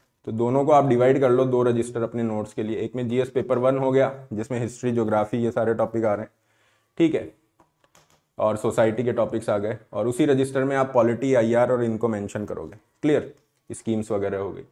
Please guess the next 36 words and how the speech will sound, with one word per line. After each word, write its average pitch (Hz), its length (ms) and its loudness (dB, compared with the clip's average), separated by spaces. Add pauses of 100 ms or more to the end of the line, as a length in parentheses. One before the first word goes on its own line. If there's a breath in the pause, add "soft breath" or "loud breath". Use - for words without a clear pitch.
(380 soft breath)
एक 139 160 4
रजिस्टर 135 400 2
है 139 100 2
जिसमें 135 300 -2
जीएस 123 220 0
पेपर 123 280 -2
थ्री, 127 240 -4
इकोनॉमी, 117 460 -4
साइंस 113 260 -6
एंड 117 140 -6
टेक, 113 320 -2 (140)
एनवायरनमेंट, 107 680 -2
इंटरनल 110 360 -4
सिक्योरिटी, 107 600 -4
ये 107 80 -2
सारे 104 240 -2
आएंगे। 101 300 -8 (540 soft breath)
जीएस 131 220 2
पेपर 131 280 0
फ़ोर 123 300 0
एस 110 120 0
से 127 160 -4
रिलेटेड 110 460 -4
टॉपिक्स 101 360 -8
है, 135 60 -4
उसको 127 220 -6
भी 117 80 -2
इसमें 113 240 -8
कर 95 100 -6
लेना। - 320 -14
तो - 60 -10
ऐसा 120 200 0
दो 131 180 4
रजिस्टर 127 360 0
बन 131 200 0
जाएगा, 120 320 2